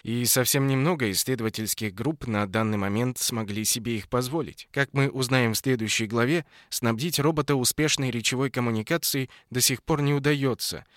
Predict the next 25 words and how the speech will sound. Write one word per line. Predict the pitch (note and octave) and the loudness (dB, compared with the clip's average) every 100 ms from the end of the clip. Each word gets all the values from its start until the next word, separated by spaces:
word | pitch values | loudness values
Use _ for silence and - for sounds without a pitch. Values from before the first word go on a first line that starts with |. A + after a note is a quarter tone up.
| - _ | -20 _
и | A#2 | 0
это | D3+ D3 | 2 2
сильно | C#3 - G3 F3 | 2 2 2 0
ограничивает | D#3 D#3 D#3 C#3+ C#3 B2+ C#3 | 2 2 2 0 0 0 0
интерактивные | B2+ B2+ A#2 - C3 B2 | 0 0 0 -2 0 0
способности | - A2+ G#2 C3+ B2 A#2 A#2+ | 0 -2 -2 0 -2 -2 -6
больших | G2+ A2+ G#2+ C3+ - | -2 -2 -2 -4 -4
мобильных | A#2 G#2 A2+ A2+ G#2 - | -4 -4 -4 -4 -4 -6
устройств | - B2 C#3+ - - - - _ | -6 -2 -2 -4 -10 -20 -20 _
в | |
повседневной | D#3+ C3+ C3+ A#2 G#2+ G2+ G#2 | 0 2 2 2 0 0 -2
среде. | - C3 B2 D#2+ - _ _ _ _ - | -2 -4 -6 -12 -18 _ _ _ _ -4
К | |
ограничениям | B2 C3+ C#3 C#3 D#3 C#3+ C3 A#2 | 2 4 4 2 2 2 0 2
по | C3 - | 0 0
интеракции | B2+ A#2+ C3+ F#3+ - A#2 | -2 -2 -2 -2 -2 -4
добавляются | G#2+ A2 A#2 F3+ F3+ - | -2 -2 0 -2 -2 -4
и | E3 | -4
другие, | E3 F3 C3 G2 E2 - - - | -4 -6 -6 -8 -10 -18 -20 -4
которые | A#2 C#3 D3 C3 | -2 2 2 2
мы | C#3+ | 0
обсуждали | - - - A2+ A2 C#3+ C#3 | -2 -2 0 0 0 0 -2
в | |
предыдущих | - C3+ D3+ D3+ A2 - F#2 | -4 -2 -2 -4 -6 -6 -8
главах. | G#2 G#2+ F2 - | -6 -6 -6 -14